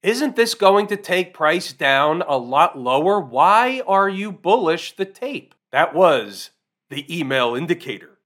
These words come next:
Now, from a big picture perspective, there's really not anything else we can say about the tape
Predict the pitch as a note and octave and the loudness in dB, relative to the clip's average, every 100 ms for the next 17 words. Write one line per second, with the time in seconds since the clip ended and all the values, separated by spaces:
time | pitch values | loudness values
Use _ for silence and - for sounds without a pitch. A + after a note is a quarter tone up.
0 | - A3 A3 B3+ B3 - A#3+ C#4 - B3 | -4 -4 0 0 0 -2 -6 -6 -6 -6
1 | A#3+ - G#3+ G3 F3+ - G3 A3+ - D#3 | -4 -4 -4 -4 -6 0 0 0 -2 -6
2 | C#3 - E3 - C3 B3+ C#4+ A#3+ F#3+ - | -6 -8 -8 -8 -8 -6 -4 -4 -6 -10
3 | D3+ F3 A3 A3 - F#3+ B3+ B3+ B3 A#3 | -2 2 2 -2 -6 -4 -4 -8 -4 -4
4 | A3 G3 G#3 G3 - F#3 F#3+ F#3+ D#3 - | -2 -2 0 0 -4 -12 -10 -8 -10 -6
5 | F#3+ G#3+ E3 C#3 D3+ D3+ C#3+ G3+ G3 | -2 0 -2 0 -2 -4 -12 -6 -6